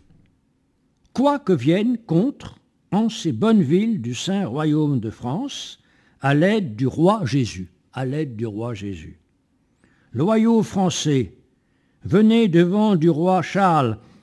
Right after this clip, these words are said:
et qu'il n'y ait point de faute, et ne doutez de vos corps ni de vos biens, si ainsi le faites. Et si ainsi ne le faites, la menace, je vous promets et certifie sur nos villes,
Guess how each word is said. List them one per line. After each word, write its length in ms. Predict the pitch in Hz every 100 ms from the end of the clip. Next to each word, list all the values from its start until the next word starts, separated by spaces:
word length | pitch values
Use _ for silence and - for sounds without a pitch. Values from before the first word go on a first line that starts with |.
| -
et 180 | 175 185
qu'il 220 | 220 196
n'y 120 | 190
ait 60 | 185
point 320 | - 302 294
de 120 | 226
faute, 640 | - 180 139 113 - - _ _ _ _ _ _ -
et 80 | 156
ne 140 | 156
doutez 420 | 143 240 220 214
de 100 | 160
vos 220 | 143 120 113
corps 500 | - 190 233 240 147
ni 120 | 147
de 120 | 131
vos 240 | 110 113
biens, 340 | 98 117 214 269 - -
si 340 | - - 208 -
ainsi 580 | 151 147 - - 202 -
le 140 | 104 120
faites. 540 | - 87 - - - _ _ _ _ _ -
Et 160 | 220
si 320 | - - 240
ainsi 340 | 208 185 - 190
ne 120 | 143
le 140 | 120
faites, 380 | 107 175 233 - _ _
la 140 | - 120
menace, 760 | 117 120 135 202 - - - _ _ _ - - -
je 160 | 104 170
vous 220 | 208 220
promets 640 | - - 294 247 185 127 -
et 100 | 226
certifie 880 | - 185 - - 143 - - 226 269
sur 380 | - 220 226 170
nos 260 | 156 143
villes, 500 | 92 127 135 190 240